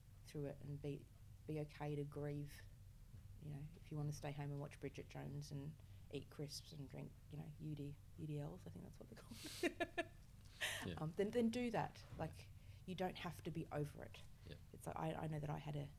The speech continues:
Speaker 1: time where I thought I couldn't, I had to be perfect 'cause I'm a coach, I shouldn't have any problems, and it's just like, that's a lie.
Speaker 2: Good luck
Speaker 1: Like,
Speaker 2: with that. <laughs>
Speaker 1: yeah, you know, I, there's still stuff that will happen. There's things that
Speaker 2: Mm.
Speaker 1: will annoy me and I
Speaker 2: Mm.
Speaker 1: need to work on. So,
Speaker 2: Mm.
Speaker 1: yeah, be o-, be okay with,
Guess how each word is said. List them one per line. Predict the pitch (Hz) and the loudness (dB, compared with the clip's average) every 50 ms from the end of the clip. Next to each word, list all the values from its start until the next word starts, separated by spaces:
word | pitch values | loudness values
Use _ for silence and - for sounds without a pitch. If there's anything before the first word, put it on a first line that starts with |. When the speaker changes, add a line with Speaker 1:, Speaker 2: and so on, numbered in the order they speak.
| - - - - - - - - - | -10 -12 -10 -10 -12 -12 -12 -10 -2
Speaker 1:
time | - 160 151 151 | 2 4 4 6
where | 147 147 | 6 4
I | 147 | 4
thought | 147 147 - 156 - - | 2 2 0 -2 -2 0
I | - 139 143 - | -2 -4 -2 0
couldn't, | 151 156 151 147 - - - - - 104 101 | 0 0 0 -2 -4 -8 -10 -8 -6 -4 0
I | 143 | 2
had | 147 156 151 - | 2 2 0 0
to | - 156 | -2 0
be | 151 156 | 0 0
perfect | 147 - 156 147 147 147 - - - | 0 2 2 2 2 2 -2 -6 -2
'cause | 156 | -2
I'm | 151 147 147 151 | 0 0 0 0
a | 147 - 151 | 0 -2 -4
coach, | - - 156 | -4 -2 -2
I | 160 | -2
shouldn't | - - 147 - - | -2 -2 -2 -2 -2
have | 151 147 143 | 0 0 0
any | 147 143 147 | 2 0 0
problems, | 151 - - 143 143 147 165 180 202 196 - - | 0 0 -2 -2 0 0 -2 -2 -2 -4 -4 -4
and | 170 165 | -4 -4
it's | 170 - - | -4 -4 -6
just | - - - - | -8 -8 -6 -8
like, | - - - - - - - - - - - - - - - | -8 -8 -8 -10 -10 -12 -12 -12 -10 -10 -10 -10 -8 -6 -6
that's | - - - - | -6 -6 -4 -6
a | |
lie. | 170 160 151 - - - - | -4 -4 -2 -2 -2 -2 0
Speaker 2:
Good | - - | 2 2
luck | - - - | 2 2 2
Speaker 1:
Like, | 143 87 98 - - - - - | -2 -4 -4 -4 -8 -12 -4 0
Speaker 2:
with | - - - | 0 6 10
that. | 160 143 | 10 12
<laughs> | - | 12
Speaker 1:
yeah, | 233 214 170 123 107 101 98 | 12 12 12 12 12 10 8
you | 202 196 | 8 8
know, | 165 - | 8 8
I, | 90 175 - - - - | 10 8 8 6 4 2
there's | 175 175 165 | 2 2 2
still | - - 185 175 | 0 -2 -2 -4
stuff | 160 - 175 170 151 - | -2 -2 -2 -2 -2 -2
that | - - - | -4 -2 0
will | 190 175 | -2 -2
happen. | 151 196 202 - 175 160 | -2 -4 -4 -4 -4 -4
There's | 156 151 - | -4 -4 -2
things | 170 160 156 | -2 -2 -2
that | 156 151 143 | -2 -2 -2
Speaker 2:
Mm. | 151 165 160 | -2 -2 0
Speaker 1:
will | 160 | 0
annoy | 160 160 160 160 156 | 0 0 0 0 0
me | 160 160 160 160 160 | 0 0 -2 -2 -2
and | 160 156 151 147 147 147 - - - - - - 165 156 | 0 0 0 0 0 -2 -4 -8 -10 -10 -8 -4 0 2
I | 147 | 4
Speaker 2:
Mm. | 151 | 4
Speaker 1:
need | 151 147 - - | 4 2 0 -2
to | - | -2
work | 156 160 156 165 165 - - | 0 0 0 0 0 -2 -6
on. | - 170 - - | -6 -6 -6 -8
So, | - - 165 165 - - 156 165 | -6 -6 -6 -6 -6 -6 -4 -2
Speaker 2:
Mm. | 165 160 156 156 - - | 0 0 0 -2 -2 -2
Speaker 1:
yeah, | 170 165 151 151 147 - - | -2 -2 -2 -2 -4 -2 0
be | 170 165 165 | 2 2 2
o-, | 160 - - | 2 0 0
be | 185 185 170 | 0 2 2
okay | 170 165 - - 165 165 160 156 | 0 0 0 0 0 0 2 2
with, | 156 151 | 0 0